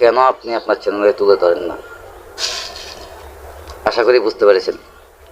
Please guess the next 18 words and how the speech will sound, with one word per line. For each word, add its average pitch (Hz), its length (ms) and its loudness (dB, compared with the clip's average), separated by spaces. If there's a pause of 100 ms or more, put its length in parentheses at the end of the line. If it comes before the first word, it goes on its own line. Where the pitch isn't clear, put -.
(400)
তো - 120 -14
প্রিয় 120 200 6
দর্শক, 131 220 2 (420)
আমি 101 160 -2
আর 95 120 0
কথা 87 240 -2
বাড়াবো 95 340 2
না, 117 40 -8 (1040)
সবশেষে 104 400 0
বলবো 92 180 4 (1500)
যে - 80 0 (240)
এনএস 104 320 -2 (580)
জীবনের 101 400 2
গল্প 92 200 2 (800)
চ্যানেলটি 92 400 0 (120)
সাবস্ক্রাইব - 380 0 (100)
করে 101 180 6 (1200)
পাশে 104 200 -2